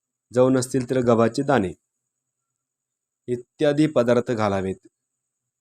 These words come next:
पितरानिमित्त द्यायच्या या उदक कुंभात यवऐवजी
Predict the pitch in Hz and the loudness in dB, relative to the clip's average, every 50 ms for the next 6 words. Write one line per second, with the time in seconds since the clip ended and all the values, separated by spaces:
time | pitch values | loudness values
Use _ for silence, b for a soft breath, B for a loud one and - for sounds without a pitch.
0 | _ _ _ _ _ _ _ _ _ _ _ _ _ - - 123 123 - 127 123 | _ _ _ _ _ _ _ _ _ _ _ _ _ -12 -12 -8 -2 0 2 4
1 | 123 123 123 123 123 127 123 123 _ - 139 139 143 - _ _ _ _ _ _ | 4 4 4 4 2 2 0 -2 _ -8 -8 -8 -8 -10 _ _ _ _ _ _
2 | _ _ - 98 98 117 120 123 127 123 123 - - 139 110 87 - _ _ _ | _ _ -14 -4 2 4 4 4 4 2 -2 0 0 0 0 0 -6 _ _ _
3 | _ _ _ _ _ _ - 139 131 131 - - - 131 127 131 151 147 151 - | _ _ _ _ _ _ -10 -4 -2 -2 -2 -4 -4 -6 -2 -2 -2 -2 -2 -4
4 | 143 135 131 131 123 127 120 113 - _ _ _ _ _ _ _ _ _ _ _ | -2 0 0 2 4 2 2 0 -2 _ _ _ _ _ _ _ _ _ _ _
5 | - 113 131 135 139 147 - - 120 123 123 120 123 120 120 123 117 | -4 2 2 4 4 4 2 2 0 0 2 2 0 0 0 -2 -4